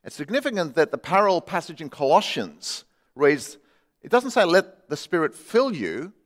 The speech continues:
but it says, "Let the word of Christ dwell in you richly." And let me suggest to you, if you're allowing the word of God to dwell in you richly,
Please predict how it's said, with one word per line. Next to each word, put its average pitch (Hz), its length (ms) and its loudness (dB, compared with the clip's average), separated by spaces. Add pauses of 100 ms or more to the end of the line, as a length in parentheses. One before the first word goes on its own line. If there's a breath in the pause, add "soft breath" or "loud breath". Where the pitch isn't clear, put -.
(160)
but 151 120 4
it 139 40 -10
says, 165 160 -6
"Let 185 180 2
the 175 80 2
word 170 240 4
of 170 160 -2
Christ 160 400 4
dwell 156 380 8
in 160 180 -6
you 156 200 -6
richly." 151 680 -2 (1120)
And 143 60 -2
let 175 80 -2
me 175 40 -10
suggest 190 220 -2
to 190 80 -2
you, 170 80 0
if 190 160 -4
you're 214 140 2
allowing 185 360 10
the 233 60 2
word 208 160 4
of 180 80 0
God 180 160 4
to 190 80 -10
dwell 180 460 6
in 175 80 0
you 156 180 -6
richly, 214 760 4